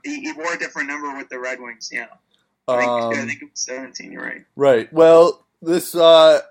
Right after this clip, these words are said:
Speaker 2: I believe the last episode we had, we were talking about Jonathan Drouin, um, we were talking about Lecavalier,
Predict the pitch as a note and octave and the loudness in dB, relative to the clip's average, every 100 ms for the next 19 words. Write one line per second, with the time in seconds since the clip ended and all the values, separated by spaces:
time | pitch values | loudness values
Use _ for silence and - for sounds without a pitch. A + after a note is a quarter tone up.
0 | _ _ - D3 C#3+ C#3+ F3+ G#3+ F3+ D#3+ | _ _ -6 -4 -4 -4 -6 -8 -8 -2
1 | E3 D3+ C3+ D3+ F3 F#3 D3 C#3 C#3+ - | -2 0 0 0 0 -4 -10 -8 -10 -8
2 | B2 A2+ A2 G#2+ G#2 G#2+ G#2+ _ _ _ | -8 -8 -8 -8 -6 -6 -8 _ _ _
3 | _ - B2 A#2+ A#2+ C3 C3 C3+ C3 B2+ | _ -16 -10 -8 -4 -2 -4 -6 -8 -10
4 | _ B2+ B2+ C3+ D3+ C3 C3+ C3+ A2+ A2 | _ -4 -4 -6 -10 -12 -10 -8 -8 -8
5 | B2+ _ _ _ _ _ _ A#2+ A#2 A2+ | -12 _ _ _ _ _ _ -8 -6 -4
6 | A2 A2 A2+ A#2 A2 C3 B2+ B2+ C3 B2 | -6 -8 -10 -12 -8 -4 -4 -4 -10 -10
7 | A2 A#2 A#2 A#2 A2+ A#2+ A2 - B2 B2 | -4 -2 0 -2 -4 -10 -14 -8 -6 -6
8 | B2+ A#2+ A2 G#2+ G#2 | -6 -6 -4 -6 -8